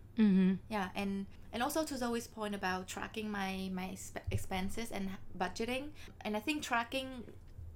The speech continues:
Speaker 2: reduces anxiety a lot.
Speaker 1: Mm.
Speaker 2: You know where your money goes.
Speaker 1: Yeah, you know exactly where your money goes. You know
Speaker 2: Yeah.
Speaker 1: exactly, uh, which area needs a little bit of curbing
Speaker 2: Yeah.
Speaker 1: or which ar-, area you can, you know, spend a little bit more on.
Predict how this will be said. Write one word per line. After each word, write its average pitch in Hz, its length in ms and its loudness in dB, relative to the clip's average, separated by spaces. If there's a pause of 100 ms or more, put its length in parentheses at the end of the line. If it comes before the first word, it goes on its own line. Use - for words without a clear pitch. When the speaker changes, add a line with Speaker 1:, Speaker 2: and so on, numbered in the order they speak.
(120)
Speaker 2:
reduces 220 540 2
anxiety 185 460 0
a 175 80 -2
lot. 165 280 -2 (240)
Speaker 1:
Mm. 214 300 8 (340)
Speaker 2:
You 190 160 4
know 196 180 4
where 190 160 0
your 180 140 -2
money 170 240 -4
goes. 160 300 -4
Speaker 1:
Yeah, 202 340 10
you 185 160 8
know 202 120 8
exactly 190 540 6
where 190 140 10
your 170 160 4
money 170 340 4
goes. 190 460 8
You 185 80 4
know 175 160 6
Speaker 2:
Yeah. 180 60 6
Speaker 1:
exactly, 175 840 2 (460)
uh, 165 320 4 (120)
which 185 300 2
area 185 520 6
needs 175 520 0 (100)
a 180 80 2
little 180 220 4
bit 180 140 2
of - 80 -6
curbing 208 680 6
Speaker 2:
Yeah. 202 220 8 (180)
Speaker 1:
or 180 40 4
which 180 240 2
ar-, 180 300 6 (180)
area 180 340 6
you 180 180 2
can, 180 540 0
you 202 120 2
know, 202 80 4
spend 214 280 4
a 220 80 8
little 233 220 8
bit 269 220 2
more 254 240 10
on. 160 260 6